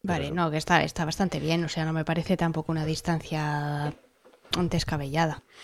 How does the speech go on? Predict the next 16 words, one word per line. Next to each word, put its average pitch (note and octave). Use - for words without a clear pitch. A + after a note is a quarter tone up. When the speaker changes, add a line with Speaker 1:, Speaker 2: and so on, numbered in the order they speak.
Speaker 2:
Sí. D#3
Speaker 1:
Está, D#3
es D3+
una F#3
cosa A3
asumible, G3
teniendo F3+
en F#3+
cuenta G3+
lo G3+
poco E3
que E3+
vais E3
a E3
dormir. A3+
Speaker 2:
Hmm. A2